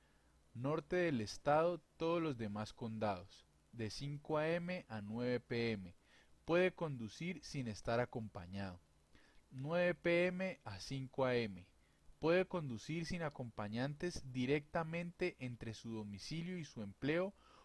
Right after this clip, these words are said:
o un curso escolar. Puede conducir a otras partes acompañado por un padre, tutor, persona que actúe in loco parentis,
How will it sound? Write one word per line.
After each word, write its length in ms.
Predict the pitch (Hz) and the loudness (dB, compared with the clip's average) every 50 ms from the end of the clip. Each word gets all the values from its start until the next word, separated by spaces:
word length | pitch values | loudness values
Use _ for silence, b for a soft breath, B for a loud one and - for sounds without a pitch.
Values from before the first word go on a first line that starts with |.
| b b | b b
o 140 | - 123 | -2 0
un 220 | 127 123 120 120 113 | 0 0 0 -2 -4
curso 360 | - - 135 131 123 - 135 | -2 0 0 0 2 0 -4
escolar. 540 | 127 - - - 107 98 98 98 95 92 - - _ _ _ - _ - - - - - | -4 -4 -6 -6 -4 -2 0 0 -2 -2 -6 -12 _ _ _ -20 _ -20 -20 -20 -20 -2
Puede 280 | - 143 151 170 185 180 | 4 6 8 8 6 4
conducir 640 | - 185 165 151 135 113 104 - - 151 175 180 - | 2 -2 -4 -2 -4 -4 -6 -4 -4 -4 -4 -4 -2
a 140 | - 127 120 | 0 0 2
otras 420 | 117 120 117 - 143 139 135 - | 2 0 0 0 0 0 0 0
partes 440 | - - 151 156 165 - - 175 147 | 2 4 6 6 4 4 -2 -4 -4
acompañado 760 | 160 143 - - 120 113 - 110 101 98 104 113 123 139 151 | -4 -4 -4 -8 -10 -6 -4 -4 -4 -2 -2 0 2 2 0
por 200 | 143 - 127 113 | 0 -2 -6 -6
un 140 | 104 101 101 101 - | -6 -8 -10 -6 2
padre, 460 | - 131 135 151 156 170 175 175 170 | 6 8 8 8 8 6 4 2 -2
tutor, 580 | - _ - 113 104 - - 123 139 160 170 - | -4 _ -8 -10 -8 -4 -2 0 0 0 0 -2
persona 560 | - - 131 113 107 - - 143 147 160 170 | -2 0 0 0 0 -2 -4 -4 -2 -2 -2
que 140 | 160 - 147 | -2 -2 -4
actúe 480 | 113 - - - 123 127 135 143 139 - | -4 -4 -8 -6 -2 0 0 0 0 -2
in 260 | 131 123 110 110 107 | -6 -8 -6 -4 -2
loco 300 | 113 120 123 - 147 147 | -2 -2 -2 -4 -8 -6
parentis, 720 | - - 107 104 117 131 143 147 147 185 190 196 - - | -2 -2 0 0 0 -2 -2 -4 -4 -4 -6 -6 -6 -10